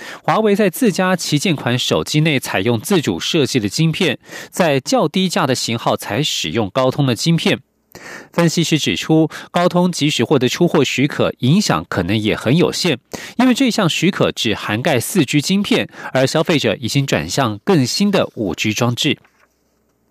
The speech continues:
在美国政坛方面，沉默一星期之后，美国总统川普十三号召开记者会，虽然没有直接承认，但是已经首次暗示可能承认他输掉了十一月三号的总统大选。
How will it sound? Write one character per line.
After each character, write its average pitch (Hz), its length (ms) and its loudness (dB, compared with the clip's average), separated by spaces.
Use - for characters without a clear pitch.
在 226 220 -2
美 165 140 2
国 170 140 2
政 180 100 0
坛 151 160 0
方 180 160 0
面， 180 260 -2
沉 - 160 0
默 262 160 2
一 240 120 0
星 269 180 0
期 147 160 -2
之 185 140 0
后， 180 200 2
美 117 120 2
国 131 100 0
总 165 100 2
统 139 120 2
川 175 240 0
普 107 200 0
十 - 160 -2
三 160 160 0
号 156 160 0
召 147 160 0
开 139 200 -2
记 220 160 0
者 - 160 0
会， 151 280 0
虽 190 120 0
然 190 100 2
没 165 100 0
有 156 100 2
直 - 100 -2
接 165 160 0
承 98 280 -4
认， 170 280 -2
但 139 200 0
是 139 200 0
已 110 120 -2
经 151 180 0
首 101 300 0
次 - 180 -2
暗 185 260 0
示 135 300 0
可 - 140 -6
能 101 120 -4
承 110 220 -4
认 156 160 0
他 139 220 -4
输 208 260 -2
掉 202 160 0
了 120 140 0
十 - 220 -4
一 120 100 0
月 147 160 2
三 165 240 0
号 147 160 0
的 110 80 2
总 139 200 -2
统 - 220 -4
大 190 180 2
选。 64 300 -2